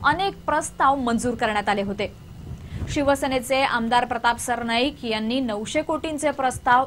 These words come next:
आयत्या वेळेसचे प्रस्ताव म्हणून मंजूर करण्यात आल्याचा आरोप केला होता. त्यामुळं या सर्व विषयांची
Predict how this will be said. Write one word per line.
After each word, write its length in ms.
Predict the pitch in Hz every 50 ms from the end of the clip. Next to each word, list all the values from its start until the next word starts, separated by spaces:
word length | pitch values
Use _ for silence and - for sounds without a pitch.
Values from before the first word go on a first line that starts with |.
| -
आयत्या 340 | - 226 220 226 - 311 330
वेळेसचे 380 | 349 349 349 370 370 - - 381
प्रस्ताव 440 | 370 349 330 311 - - 311 302 294
म्हणून 300 | 277 262 269 277 277 277
मंजूर 320 | 262 254 240 240 262 269
करण्यात 400 | 269 - 254 247 240 240 247 240
आल्याचा 400 | - 240 226 226 226 226 - 233 - -
आरोप 280 | 220 233 220 214 202 -
केला 180 | 220 208 202
होता. 240 | 196 196 180 208 190 - - - - - - - - - - - -
त्यामुळं 420 | 214 214 214 214 220 220 233 247
या 200 | 247 240 226 226
सर्व 360 | 226 - - 233 220 233 254 269
विषयांची 600 | 254 254 220 - 254 233 233 233 226 - 269 302